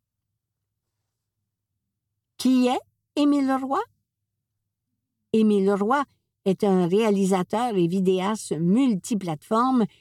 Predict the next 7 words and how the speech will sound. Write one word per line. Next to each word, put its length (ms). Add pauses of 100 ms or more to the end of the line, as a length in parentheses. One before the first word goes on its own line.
(480)
qui 260
s'est 200
surtout 440
fait 200
connaître 640
sur 260
YouTube, 640